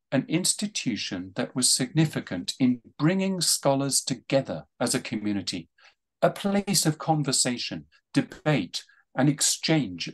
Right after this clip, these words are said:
of ideas. And for those of you who've been looking for instruments, you may have spotted the globe in the foreground. This time, not a celestial or star globe, but if you look really carefully,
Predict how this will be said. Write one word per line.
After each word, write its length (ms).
of 180
ideas. 760
And 100
for 80
those 240
of 100
you 160
who've 160
been 180
looking 280
for 80
instruments, 720
you 100
may 180
have 120
spotted 520
the 160
globe 680
in 260
the 80
foreground. 680
This 180
time, 300
not 220
a 60
celestial 720
or 120
star 300
globe, 400
but 260
if 140
you 80
look 280
really 240
carefully, 580